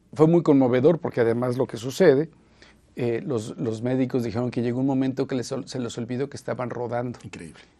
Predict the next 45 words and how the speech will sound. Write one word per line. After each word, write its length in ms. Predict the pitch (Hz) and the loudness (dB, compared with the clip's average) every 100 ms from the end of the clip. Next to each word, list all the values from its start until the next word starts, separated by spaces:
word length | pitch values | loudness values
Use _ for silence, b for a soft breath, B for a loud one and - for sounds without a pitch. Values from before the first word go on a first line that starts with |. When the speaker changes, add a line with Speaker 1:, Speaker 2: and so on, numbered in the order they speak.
| - | -12
Speaker 1:
Y 100 | 123 | -8
que 120 | 107 | -2
ellos 200 | 127 127 | 0 0
estaban 320 | 113 139 120 120 | -2 0 0 0
nada 180 | 120 120 | -2 -2
más 260 | 117 - | -4 -6
operando 480 | 120 117 117 120 123 | -6 -2 0 -2 -6
como 220 | 113 110 | -10 -10
médicos. 480 | 113 127 123 - - | -8 -8 -8 -14 -14
Speaker 2:
Ujú. 300 | 110 101 104 - B B B B B B - | -14 -12 -14 -18 B B B B B B -6
Viendo 460 | 135 190 180 90 - - | -2 0 -2 -6 -12 -6
esto, 320 | 135 - 113 | -6 -4 -6
haciendo 240 | 104 123 117 | -4 -4 -4
referencia 320 | 98 104 110 | -6 -6 -8
un 60 | |
poco 160 | 104 104 | -8 -8
a 40 | |
lo 60 | 92 | -8
que 40 | - | -10
comentas 420 | 92 98 104 95 | -10 -8 -10 -8
de 80 | 92 | -8
los 320 | 95 92 - | -8 -6 -8
actores 400 | 95 117 113 - | -6 -6 -6 -6
que 80 | 101 | -8
no 100 | 104 | -8
son 180 | 113 107 | -8 -10
actores, 680 | 90 - 101 92 - - - _ _ 95 | -10 -10 -10 -8 -8 -8 -12 _ _ -14
eh, 460 | 92 90 87 80 - b b b b b - | -12 -10 -12 -14 -18 b b b b b -12
y 240 | 101 98 | -10 -8
viendo 280 | 104 117 117 | -6 -4 -4
el 60 | |
fenómeno 400 | 107 101 113 104 | -4 -4 -4 -6
de 80 | 90 | -6
Yalitza, 420 | 87 95 98 76 | -8 -8 -10 -14
¿no? 300 | 65 76 92 | -16 -16 -16
Que, 140 | 82 82 | -18 -14
que 120 | - | -10
es 100 | - | -10
impresionante 640 | - - 82 87 92 92 110 | -10 -14 -12 -10 -10 -10 -10
y 20 | |
que 120 | 101 | -8
yo 80 | 110 | -6
celebro 280 | 107 107 107 | -6 -6 -6
muchísimo 440 | 92 101 95 95 | -8 -10 -8 -10
también. 340 | 90 92 98 | -10 -10 -10